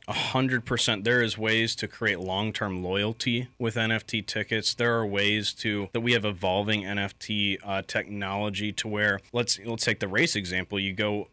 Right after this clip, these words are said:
right before you run a race, it has the logo of the race in the photo, and that's the N F T that's in your wallet. Post-race, it can evolve into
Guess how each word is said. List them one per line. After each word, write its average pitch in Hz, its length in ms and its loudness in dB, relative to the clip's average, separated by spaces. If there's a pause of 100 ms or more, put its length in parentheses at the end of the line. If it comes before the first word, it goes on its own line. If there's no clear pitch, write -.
right 104 240 0
before 104 240 -4
you 101 100 2
run 98 160 0
a 95 80 -2
race, 107 540 2
it 104 120 -4
has 107 340 2
the 107 120 -2
logo 101 460 2
of 95 100 -4
the 95 120 0
race 95 360 0
in 95 80 -8
the 95 80 -6
photo, 98 400 0
and 92 100 -4
that's 87 200 -6
the 90 120 -2
N 87 120 -2
F 85 180 -8
T 98 200 0
that's 90 180 -2
in 92 80 -6
your 87 160 -4
wallet. 98 500 0
Post-race, 131 840 0
it 120 140 -2
can 110 120 0
evolve 98 440 0
into 98 500 -4